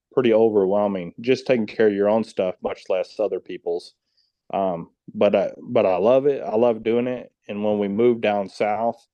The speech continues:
um, you know, I, I continued doing it. We're starting to do it down here. And then I had my place in Oklahoma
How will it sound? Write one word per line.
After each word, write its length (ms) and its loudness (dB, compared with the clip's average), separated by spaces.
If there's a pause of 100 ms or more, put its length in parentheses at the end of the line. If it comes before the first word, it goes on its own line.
(500)
um, 440 -6 (640)
you 100 -4
know, 460 0 (220)
I, 240 -2 (180)
I 140 -2
continued 760 -2
doing 260 2
it. 300 -6
We're 200 -2
starting 380 -2
to 80 -4
do 140 0
it 120 -2
down 240 -8
here. 400 2
And 120 -6
then 220 -10 (100)
I 120 -4
had 180 2
my 120 0
place 360 -2
in 60 -6
Oklahoma 760 -4